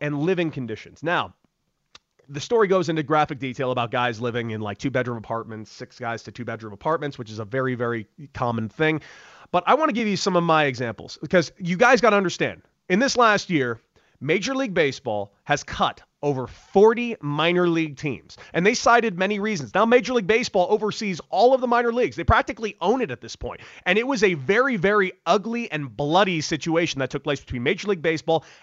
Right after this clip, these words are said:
and minor league baseball. Why is this a big thing?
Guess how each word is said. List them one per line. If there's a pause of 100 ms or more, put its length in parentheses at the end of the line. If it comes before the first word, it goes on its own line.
and
minor
league
baseball. (340)
Why
is
this
a
big
thing?